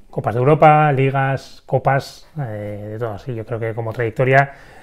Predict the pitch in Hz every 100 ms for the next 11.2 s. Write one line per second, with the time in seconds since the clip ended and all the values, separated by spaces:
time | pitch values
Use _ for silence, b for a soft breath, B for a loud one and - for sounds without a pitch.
0 | B B - 143 139 143 151 160 - 151
1 | 120 117 110 110 107 104 104 120 113 -
2 | 117 117 110 107 107 104 113 110 107 117
3 | 104 110 - - 180 139 135 - - 143
4 | 127 131 131 110 98 - - b b b
5 | b b b b b b b b 180 185
6 | 180 214 220 220 214 226 185 214 202 160
7 | 143 143 143 151 143 151 151 180 165 175
8 | 170 143 139 120 135 139 135 143 135 131
9 | 123 135 135 139 139 139 113 135 156 156
10 | 175 277 - 143 127 117 120 131 127 139
11 | 147